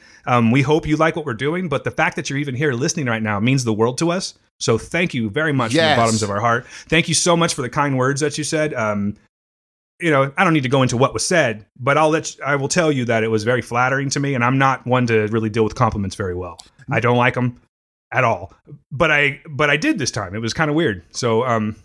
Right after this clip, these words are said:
Speaker 1: there's a little bit of a confidence
Speaker 2: I think
Speaker 1: booster,
Speaker 2: you
Speaker 1: guys.
Speaker 2: needed
Speaker 1: I
Speaker 2: it. I think you needed it this
Speaker 1: Maybe
Speaker 2: week.
Speaker 1: that's what it was.
Speaker 2: Yeah.
Speaker 1: I think, I think that it was kind of, like, more intense because it was like, you got the one release of, "Okay, no cancer." And then you got some good, you know, some,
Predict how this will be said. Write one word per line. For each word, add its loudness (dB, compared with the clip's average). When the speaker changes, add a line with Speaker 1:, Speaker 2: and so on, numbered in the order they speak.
Speaker 1:
there's -4
a -2
little 2
bit 4
of 0
a -4
confidence 0
Speaker 2:
I -14
think 2
Speaker 1:
booster, 2
Speaker 2:
you 4
Speaker 1:
guys. 4
Speaker 2:
needed 4
Speaker 1:
I 4
Speaker 2:
it. -2
I -4
think -4
you -4
needed -2
it 2
this -2
Speaker 1:
Maybe 2
Speaker 2:
week. 2
Speaker 1:
that's 0
what 2
it 0
was. 0
Speaker 2:
Yeah. -2
Speaker 1:
I 2
think, -2
I 0
think -2
that 0
it 2
was -4
kind 0
of, -4
like, 0
more 2
intense -2
because 0
it -4
was 2
like, 0
you -4
got 0
the 0
one 0
release 2
of, -4
"Okay, -2
no -6
cancer." -8
And -2
then 2
you 0
got 0
some -2
good, 0
you -2
know, 0
some, -4